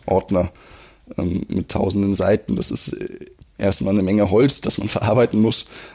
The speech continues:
auch, ähm, aus Sicht der Verdächtigen und der Anwälte. Und solange man nicht den totalen Überblick hat,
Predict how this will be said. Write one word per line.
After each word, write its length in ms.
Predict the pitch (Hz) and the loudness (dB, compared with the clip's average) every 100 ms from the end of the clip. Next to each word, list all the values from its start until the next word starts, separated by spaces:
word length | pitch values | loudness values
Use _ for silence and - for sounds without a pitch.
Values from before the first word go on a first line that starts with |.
| - | -8
auch, 360 | 98 - - - | -4 -4 -6 -6
ähm, 340 | 98 95 95 - | -4 -4 -6 -8
aus 220 | - 95 | -4 0
Sicht 260 | - - - | 0 -2 -2
der 140 | 90 | -2
Verdächtigen 560 | 101 92 98 - 101 101 | 0 0 0 -2 -2 -2
und 240 | - 95 - - - - - - - | -4 -10 -12 -20 -20 -20 -20 -20 -8
der 240 | - 101 | 0 2
Anwälte. 440 | 98 104 104 110 | 4 4 4 4
Und 120 | 98 101 | 2 2
solange 320 | 98 87 104 | 2 2 4
man 320 | 104 95 98 | 4 2 0
nicht 400 | - - 98 - | -4 -4 -4 -4
den 140 | 107 98 | -4 -2
totalen 360 | 107 - 98 | -4 -2 -2
Überblick 440 | 104 113 101 107 - | 2 2 2 0 0
hat, 320 | 104 - - | -2 -2 -6